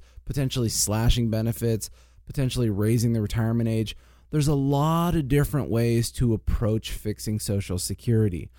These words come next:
They can increase the taxable earnings cap on how much they tax of your income. Um, that in and of itself would bring more money into the Social Security system.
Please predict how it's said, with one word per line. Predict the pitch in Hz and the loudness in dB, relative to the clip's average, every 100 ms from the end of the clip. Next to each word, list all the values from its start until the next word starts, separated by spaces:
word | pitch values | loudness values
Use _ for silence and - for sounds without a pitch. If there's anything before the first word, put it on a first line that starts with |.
| - - | -20 -10
They | - 127 | -2 0
can | - 127 | 2 0
increase | 131 135 - 139 127 - | 2 0 0 0 0 -2
the | 110 | -6
taxable | 107 123 110 117 - 117 110 - | -2 0 0 0 0 2 0 0
earnings | 107 117 117 110 | -2 0 0 -2
cap | - 117 98 - | 0 2 2 0
on | 92 | 0
how | 104 107 | 2 2
much | 107 104 - | 0 -2 -4
they | 98 | -4
tax | - 110 104 - | 0 0 -2 -4
of | 98 | -4
your | 92 95 | -2 0
income. | 113 113 101 95 101 - - - _ _ - | 0 0 -2 -4 -6 -10 -20 -20 _ _ -4
Um, | 98 104 202 | -2 -2 0
that | 131 127 | 2 2
in | 131 | 0
and | 131 | -2
of | 123 | -2
itself | 110 - 131 139 | -2 -2 -2 -2
would | 120 | -4
bring | 113 113 | -4 -4
more | 107 104 | -2 -2
money | 104 107 104 | 0 0 0
into | 98 | 0
the | 98 | -2
Social | - 101 98 92 | 0 0 0 -2
Security | - - 95 92 | -4 -4 -2 -2
system. | 87 - 90 - - | -2 -4 -4 -6 -8